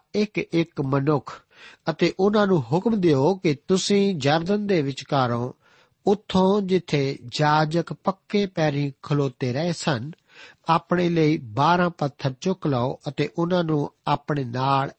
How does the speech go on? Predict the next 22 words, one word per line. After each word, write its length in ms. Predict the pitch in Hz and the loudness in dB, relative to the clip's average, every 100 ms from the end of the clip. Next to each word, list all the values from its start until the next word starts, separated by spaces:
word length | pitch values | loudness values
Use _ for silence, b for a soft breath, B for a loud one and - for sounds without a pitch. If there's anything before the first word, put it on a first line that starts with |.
| - | -10
ਲੈ 380 | 113 123 156 170 | -4 0 0 0
ਜਾ 260 | 151 113 | -2 -2
ਕੇ 340 | 101 107 120 147 B B B - | -4 -8 -8 -10 B B B 0
ਉਸ 220 | 208 - - | 0 0 0
ਪੜਾਅ 340 | 160 143 135 | 2 4 2
ਵਿੱਚ 240 | 135 131 | -2 -4
ਰੱਖੋ 580 | 120 123 - 160 202 - b b b | -6 -6 0 2 0 -4 b b b
ਜਿੱਥੇ 400 | 131 170 - 160 - - 151 | -4 -2 0 -2 -2 -4 -2
ਅੱਜ 160 | 160 160 | -2 -2
ਦੀ 320 | 160 156 147 _ 139 | 0 0 -2 _ -6
ਰਾਤ 560 | 131 135 135 139 139 - _ _ 127 | 0 2 2 2 0 -8 _ _ -6
ਵਸੇਰਾ 520 | 135 - 160 139 127 | -4 0 0 2 0
ਕਰਨਾ 320 | - 98 87 | -4 -10 -10
ਹੈ।" 300 | - - - _ b b _ - | -14 -16 -18 _ b b _ -2
ਤਾਂ 180 | 151 139 | 0 0
ਯਹੋਸ਼ੂਆ 640 | 135 117 147 151 180 175 | -2 0 0 0 0 0
ਨੇ 320 | 170 175 196 208 165 | 2 0 0 -2 -2
ਉਹਨਾਂ 220 | 170 160 | 0 0
ਬਾਰਾਂ 480 | 110 135 180 202 196 | 0 0 2 0 -2
ਮਨੁੱਖਾਂ 540 | 165 156 - - 151 | -2 -4 -4 -4 -2
ਨੂੰ 120 | 143 | -2
ਸੱਦਿਆ, 640 | 131 139 110 120 110 131 | -4 -6 -6 -6 -6 -8